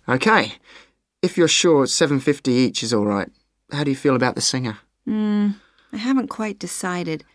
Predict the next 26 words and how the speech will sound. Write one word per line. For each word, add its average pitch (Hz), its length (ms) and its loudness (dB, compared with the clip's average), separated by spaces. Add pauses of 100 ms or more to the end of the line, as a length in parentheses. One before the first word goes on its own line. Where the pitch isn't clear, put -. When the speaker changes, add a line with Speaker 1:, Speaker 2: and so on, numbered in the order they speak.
(520)
Speaker 2:
But 233 100 0
I've 240 160 2
noticed 415 340 2
something 233 400 2
on 190 120 2
the 160 80 0
booking 277 420 2
form 147 380 0
that 156 120 -4
might 175 300 0
just 233 400 -4
persuade 277 480 0
me. 151 360 -2
Speaker 1:
What's 180 180 2
that 247 180 2
then? 117 240 -2 (680)
Speaker 2:
Free 170 320 0
refreshments. 175 1120 -2
Speaker 1:
Really? 190 540 6 (100)
Speaker 2:
Yes, 359 500 2
look 349 200 0
here. 427 460 4 (400)
Sunday, 226 680 0
seventeenth 269 640 2
of 285 100 -8
June. 165 480 -2